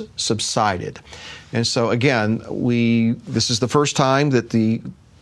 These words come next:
the term aver or avar, excuse me, appears, to cross over. In this ti-, uh, this time it's translated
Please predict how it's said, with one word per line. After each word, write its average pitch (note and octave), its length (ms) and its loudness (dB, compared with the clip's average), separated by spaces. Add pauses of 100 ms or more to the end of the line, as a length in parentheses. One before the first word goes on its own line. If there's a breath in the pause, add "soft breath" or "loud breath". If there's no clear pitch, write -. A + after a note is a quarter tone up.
(160)
the A2+ 80 -2
term B2 460 -2 (340 loud breath)
aver A#2+ 640 4
or - 200 0
avar, A2+ 460 4
excuse A2+ 320 0
me, B2 140 2
appears, B2+ 580 0 (500 loud breath)
to - 120 -4
cross A2+ 440 0
over. A#2+ 480 2
In G#2+ 160 2
this A#2 180 0
ti-, B2+ 100 -2
uh, A2 440 -2
this A2+ 160 -2
time A#2 280 -2
it's - 120 -4
translated G#2+ 640 -2